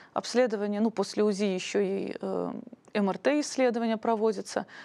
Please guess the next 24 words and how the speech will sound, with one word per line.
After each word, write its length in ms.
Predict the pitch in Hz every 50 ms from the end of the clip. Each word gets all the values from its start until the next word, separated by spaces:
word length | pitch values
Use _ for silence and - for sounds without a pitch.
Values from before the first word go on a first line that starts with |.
| - - - - - - -
А 100 | - 214
в 40 | 214
дальнейшем 640 | 202 220 214 240 320 403 - - - 233 214 - -
уже 340 | - 214 208 202 240 277 302
в 40 | 262
зависимости 580 | 220 240 220 233 220 - - 214 208 - - 208
от 100 | 202 214
этих 260 | 208 - 214 - -
исследований 560 | - - - 269 320 294 302 269 247 226 226
необходимо 580 | 214 220 220 220 - 233 226 240 302 302 277 247
решать 460 | 233 226 - - 269 285 285 - - - - - - - - - -
о 140 | - 254
необходимости 720 | 254 247 233 226 - - 214 208 214 247 240 240 - - 220
оперативного 600 | 214 - 202 202 208 - - 226 220 214 196 196
лечения 540 | 196 196 - - - 254 269 247 220 208 -
и 80 | - 220 214 220 214
его 180 | 202 226 240 233
объёмах. 560 | 220 196 233 262 254 202 151 - - - - _ _ _ _ _ _ _ _ _ _ _ _ _ _ _ _ - _ _ - - - -
И 340 | - 220 214 214 220 220 220 233
вот, 220 | 208 208 214 - -
э, 220 | 214 214 214 214 202 -
в 40 | 226
этой 200 | 220 214 - 208
ситуации 720 | - - 220 - 226 233 269 285 - - - 240 226 214